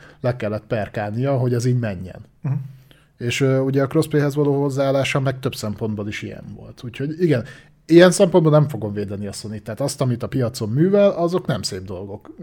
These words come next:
Speaker 1: Ö, pénzügyileg értem, hogy miért csinálja. Ö, nem, nem fair, hogy mondjam,
Speaker 2: Mhm.
Speaker 1: nem fair. Mondjuk, tudod, ilyenkor is bele lehet abba gondolni, hogy, hogy bezeg a Micro nem csinálja.
Speaker 2: Mhm.
Speaker 1: Ez a, ez, na, ez nem igaz, mert csinálja egyébként, csak az nincs ennyire kiemelve.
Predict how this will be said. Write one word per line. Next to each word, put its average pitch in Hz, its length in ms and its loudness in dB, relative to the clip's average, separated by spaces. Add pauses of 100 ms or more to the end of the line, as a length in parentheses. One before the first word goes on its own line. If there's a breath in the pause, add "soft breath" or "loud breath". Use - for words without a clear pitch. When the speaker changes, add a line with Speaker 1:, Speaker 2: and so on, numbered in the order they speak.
Speaker 1:
Ö, 143 260 2 (320)
pénzügyileg 113 600 4
értem, 202 640 -2 (460 soft breath)
hogy 127 140 0
miért 131 220 2
csinálja. 185 560 2 (400 loud breath)
Ö, 131 400 6
nem, 120 320 -4 (180)
nem 127 220 -2
fair, 113 240 -6
hogy 127 180 -8
mondjam, 113 200 -6
Speaker 2:
Mhm. 131 100 -2
Speaker 1:
nem - 80 -6
fair. 117 200 -10
Mondjuk, 165 280 4 (420 loud breath)
tudod, 202 220 8
ilyenkor 190 300 6
is 147 80 2
bele 156 180 6
lehet 151 200 8
abba 143 160 4
gondolni, 147 420 8
hogy, 131 320 4 (120)
hogy 113 420 -6
bezeg 151 340 4
a 123 60 -2 (100)
Micro 110 220 -4
nem 95 180 -12
csinálja. - 520 -18
Speaker 2:
Mhm. 131 120 -4 (560 loud breath)
Speaker 1:
Ez 117 180 -6
a, 120 260 0 (200)
ez, 143 200 0
na, 135 160 0
ez 135 120 2
nem 117 180 -2
igaz, 120 320 -2
mert 123 180 -4
csinálja 127 420 2
egyébként, 131 400 2
csak 127 80 -6
az 117 100 -2
nincs 127 220 0
ennyire 110 280 -4
kiemelve. 107 640 -6